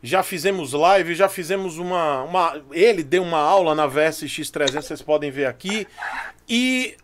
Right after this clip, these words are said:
hoje ele vai explicar pra vocês como é que foi. Primeiro eu queria que você explicasse, Julinho, como é que foi a primeira revisão da, da sua Harley Davidson, da sua Iron mil e duzentos.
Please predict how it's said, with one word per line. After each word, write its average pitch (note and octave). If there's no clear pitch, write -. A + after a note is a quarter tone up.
hoje B3
ele A3
vai A3
explicar G#3+
pra G#3
vocês G3
como A3
é A3+
que -
foi. G#3+
Primeiro C4
eu B3+
queria A#3+
que A#3
você A3+
explicasse, G#3
Julinho, D#3+
como F#3
é G3+
que F#3+
foi F#3+
a E3+
primeira G#3
revisão F3+
da, F3
da D#3+
sua G3
Harley E3
Davidson, D#3
da D3+
sua D3+
Iron D3+
mil D3
e -
duzentos. C#3+